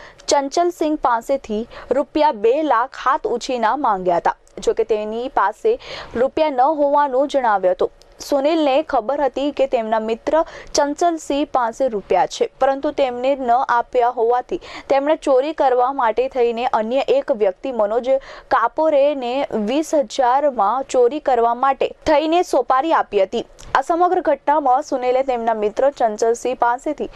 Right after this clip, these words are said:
ઘરની અને એક ચાવી ચોરી કરી દીધી હતી. તે ચાવી મનોજ કાપોરેને આપી હતી, જેથી ચંચલસિંહના ઘરે કોઈ ન હતું, ત્યારે મનોજ કાપોરેએ ચોરીની ઘટનાને અંજામ આપ્યો હતો.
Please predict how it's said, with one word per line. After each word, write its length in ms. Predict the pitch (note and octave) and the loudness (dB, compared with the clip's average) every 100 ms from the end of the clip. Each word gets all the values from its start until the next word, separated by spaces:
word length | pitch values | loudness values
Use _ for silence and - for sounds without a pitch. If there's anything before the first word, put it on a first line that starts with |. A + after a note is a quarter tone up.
| - - - - - | -14 -12 -12 -10 -4
ઘરની 400 | G#3+ C#4 D4+ F4 | 2 2 2 2
અને 280 | - B3+ C4 - | 2 0 -2 -2
એક 220 | C4+ D4 | 0 -2
ચાવી 420 | C#4+ C#4+ A#3 C4 | 0 2 2 -2
ચોરી 320 | C#4 C4 A#3 | 0 2 2
કરી 200 | A3+ G#3 | 0 -2
દીધી 280 | F#3+ F#3 F#3+ | 0 0 0
હતી. 220 | F3+ - - | 0 -4 0
તે 120 | - | 0
ચાવી 500 | D#4 F#4 C#4 C4 D#4 | 2 2 2 2 0
મનોજ 540 | E4 B3+ A#3 A#3+ C#4+ E4+ | 0 2 2 2 2 0
કાપોરેને 760 | E4+ C4+ A3 C#4+ D4 C4+ A#3+ | 0 0 2 2 2 0 0
આપી 460 | C4+ G#3 A3 - C4+ | 0 0 -2 -2 -2
હતી, 260 | A3+ F3 - - | -2 -2 -6 -4
જેથી 320 | G3+ G3+ B3+ | -2 -2 -4
ચંચલસિંહના 760 | A3+ A3+ G#3+ C#4 - B3 A#3 | -4 -2 -2 -2 -2 -2 0
ઘરે 320 | B3 A#3 A3 C4+ | 0 0 2 2
કોઈ 240 | A#3+ A#3+ | 0 0
ન 100 | G#3+ | 0
હતું, 500 | G3+ C4+ C4+ C4+ D4+ - - | 0 2 0 0 -4 -4 -10
ત્યારે 280 | - C#4 C4+ | 0 2 2
મનોજ 460 | D4+ B3+ A#3+ C#4 D4+ D#4 D#4 - | 2 0 2 0 2 0 0 0
કાપોરેએ 800 | A#3 G#3 - D4+ C4+ G#3+ G#3+ C4+ | 0 0 2 2 2 2 2 0
ચોરીની 640 | - C4 A#3+ B3+ A#3+ B3 | 2 2 2 -4 -6 -8
ઘટનાને 680 | A#3 A3 - G#3+ B3 A#3 B3 | -2 -4 -2 -2 -2 -2 -4
અંજામ 520 | - G3 F#3 A#3+ D4 | -2 -4 0 -2 2
આપ્યો 320 | B3 - F#3 | 0 0 0
હતો. 240 | F3+ G#3 | 0 0